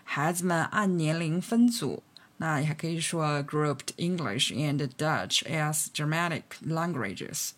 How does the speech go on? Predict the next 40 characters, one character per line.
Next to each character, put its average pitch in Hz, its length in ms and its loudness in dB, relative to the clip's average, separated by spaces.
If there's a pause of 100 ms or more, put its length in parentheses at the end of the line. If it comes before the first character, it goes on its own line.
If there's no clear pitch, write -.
(540)
将 190 220 0
英 196 180 2
语 180 120 0
和 160 160 0
荷 151 180 0
兰 185 180 2
语 202 140 0
归 165 240 -2
为 127 260 0
日 185 200 0
耳 143 100 2
曼 165 240 0
语 147 260 0
族。 147 440 -2 (340)
下 403 300 0
一 196 160 2
个 165 180 0
呢 147 180 2
是 151 200 -2
sort。 - 560 -4 (520)
Sort - 580 0
<laughs> - 40 -6
就 185 160 6
是 180 200 4 (340)
to 196 140 0
arrange 160 480 4
according 160 560 0
to 156 200 0
type 151 400 0
or 151 260 -2
kind， 143 540 0
是 147 100 -4
分 170 440 0
类 160 200 2
哈。 143 300 -2 (280)
你 151 180 -4
可 175 180 -4
以 156 300 2
说 147 360 2
sort 147 500 0